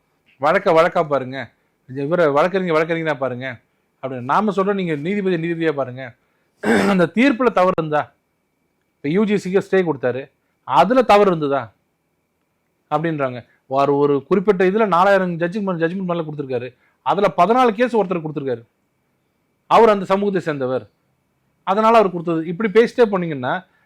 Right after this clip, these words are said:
நாம் தினம் தினம் கோர்ட்ல பாக்குறோமே, குறிப்பிட்ட ஒரு வழக்கறிஞர் வந்தாருன்னா, சீனியர் அட்வொகேட் வந்தாருன்னா, ஒரு நாளைக்கு அஞ்சு ஆர்டர் கொடுப்பாங்க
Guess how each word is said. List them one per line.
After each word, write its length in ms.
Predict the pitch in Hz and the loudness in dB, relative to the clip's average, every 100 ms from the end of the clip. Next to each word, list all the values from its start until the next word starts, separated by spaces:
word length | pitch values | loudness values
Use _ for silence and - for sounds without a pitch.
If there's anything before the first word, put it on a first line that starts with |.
| _ _ | _ _
நாம் 360 | 139 185 214 | 0 2 2
தினம் 280 | 170 214 277 | 2 2 0
தினம் 200 | 294 262 | -2 0
கோர்ட்ல 240 | 247 226 185 | 0 0 -2
பாக்குறோமே, 540 | 175 160 151 202 156 | -2 -2 -6 -6 -6
குறிப்பிட்ட 420 | - 226 240 226 | -2 0 2 4
ஒரு 100 | 208 | 4
வழக்கறிஞர் 500 | 185 208 220 214 196 185 | 4 2 0 -2 -2 0
வந்தாருன்னா, 400 | 185 156 151 214 233 _ _ _ | -2 -2 -6 -8 -10 _ _ _
சீனியர் 380 | _ 240 226 196 | _ 2 4 2
அட்வொகேட் 300 | 196 190 180 | 0 -2 -2
வந்தாருன்னா, 300 | 175 175 254 | -4 -2 0
ஒரு 100 | 214 | 0
நாளைக்கு 180 | 220 240 | 2 0
அஞ்சு 220 | 196 208 | 2 4
ஆர்டர் 220 | 220 226 | 4 2
கொடுப்பாங்க 300 | 180 156 127 | -4 -6 -8